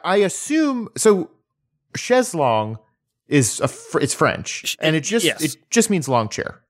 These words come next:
Speaker 2: Yes.
Speaker 1: And I assume in the U K they kind of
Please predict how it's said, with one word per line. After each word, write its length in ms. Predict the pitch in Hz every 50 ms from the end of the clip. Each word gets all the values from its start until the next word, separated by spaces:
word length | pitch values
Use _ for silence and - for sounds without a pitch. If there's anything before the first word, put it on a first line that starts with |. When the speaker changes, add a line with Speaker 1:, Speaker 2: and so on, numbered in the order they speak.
| _
Speaker 2:
Yes. 380 | - 135 120 - - - - - - - - - - - - _ _ _ _ _ _ _ _ _ _ _ _
Speaker 1:
And 140 | - 160 170
I 80 | 170 170
assume 400 | 165 156 - - 269 285 269 254
in 80 | 226
the 80 | 208 196
U 200 | 170 170 175 170
K 460 | - - 165 151 143 143 135 135 135 _ _ _ _ _ _ _ _ _ _ _ _ -
they 100 | 143 135
kind 240 | - 147 143 139
of 260 | 127 123 110 - -